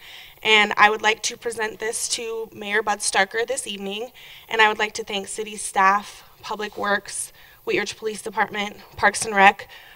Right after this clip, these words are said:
for helping us put this festival on each and every year. It's, it takes tremendous amounts of resources. The police department stays at the far, at the park for twenty-four seven. Um, Public Works magically and Parks and Rec magically put everything together and then go clean up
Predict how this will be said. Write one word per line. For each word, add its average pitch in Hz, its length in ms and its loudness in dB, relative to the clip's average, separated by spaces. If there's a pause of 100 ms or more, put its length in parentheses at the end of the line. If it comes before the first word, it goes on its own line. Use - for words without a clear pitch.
for - 140 0
helping 226 320 6
us 196 400 0 (160)
put - 140 6
this 214 180 -6
festival 208 360 -6
on 196 260 -2
each 208 180 -10
and 208 80 -8
every 202 160 -8
year. 196 340 -2 (720)
It's, - 520 2
it 220 120 -2
takes 220 420 -4 (220)
tremendous 226 600 -4
amounts 226 460 -2
of 214 140 -4
resources. 202 720 -6 (360)
The 202 100 -4
police 220 260 -6
department 220 460 0
stays 220 360 0 (140)
at 202 240 2
the 226 80 -8
far, - 180 0 (140)
at 214 140 6
the 220 80 -2
park 208 280 4
for 202 200 -12
twenty-four 220 440 -2
seven. 208 540 -2 (400)
Um, 190 240 0
Public 233 340 2
Works - 720 -2
magically 214 640 2
and 214 180 0
Parks 226 260 -8
and 220 60 -8
Rec 202 200 0
magically 214 420 -2
put - 220 -6
everything 226 420 -6
together 226 440 -2
and 202 120 -4
then 185 120 -6
go 196 160 -4
clean 220 260 -8
up 226 260 2